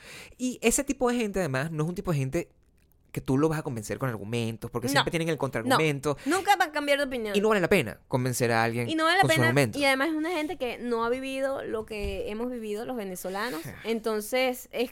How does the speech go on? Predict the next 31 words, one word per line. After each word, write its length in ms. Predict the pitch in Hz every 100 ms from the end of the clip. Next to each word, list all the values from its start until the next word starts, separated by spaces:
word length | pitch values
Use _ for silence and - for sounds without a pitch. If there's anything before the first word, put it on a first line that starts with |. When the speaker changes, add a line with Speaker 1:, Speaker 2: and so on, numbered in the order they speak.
| -
Speaker 2:
es 220 | 226 240
como, 460 | - 311 294 277 - - -
es, 220 | - 269 - _ _ - - _ -
es 100 | 254
un 140 | 285
desperdicio 640 | 285 285 220 208 220 262
de 60 | 247
energía. 680 | 208 185 196 240 285 302 330
Speaker 1:
Y 140 | 143
pasa 300 | - 160 -
en 100 | 220
todo, 180 | 208 202
hasta 220 | 160 131
en 60 | 113
las 80 | 104
mejores 200 | 107 113
familias. 400 | 104 110 95 95
O 40 |
sea, 160 | - 104
yo 160 | 123 127
veo, 180 | 160 160
a 120 | 120
veces, 460 | 120 143 196 202 -
yo 200 | 139 151
me 140 | 165 175
veo, 560 | 175 175 185 190 190 -
eh, 140 | 135
metido 600 | 131 123 - 165 180 196 -
sin 580 | - 156 156 160 151 -
participar, 560 | 131 139 135 127 101
afortunadamente, 640 | 123 117 107 104 104 98